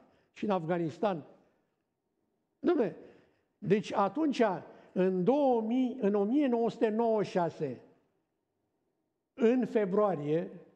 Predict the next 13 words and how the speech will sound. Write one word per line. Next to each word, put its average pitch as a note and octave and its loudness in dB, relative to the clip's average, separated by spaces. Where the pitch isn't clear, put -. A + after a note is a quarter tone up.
uh, D#3+ 0
s-, - -12
uh, E3+ 0
subsecretarul A3+ 0
de G3+ 2
stat G#3 -2
pentru F#3 -2
achiziții F3 -4
și E3 -8
tehnologie E3+ -2
al F3 -2
americanilor, - -8
Kaminski, F3+ -2